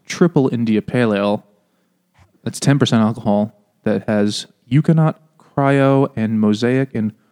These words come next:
Kohatu hops in it. Sounds very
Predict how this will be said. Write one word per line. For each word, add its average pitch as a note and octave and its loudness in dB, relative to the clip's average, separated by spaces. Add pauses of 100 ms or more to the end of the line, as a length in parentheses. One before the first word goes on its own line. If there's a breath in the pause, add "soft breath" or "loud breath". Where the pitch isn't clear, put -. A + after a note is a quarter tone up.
(180)
Kohatu - -2
hops - -6
in G#2 -4
it. - -6 (1300)
Sounds A2 -10
very G#2 -2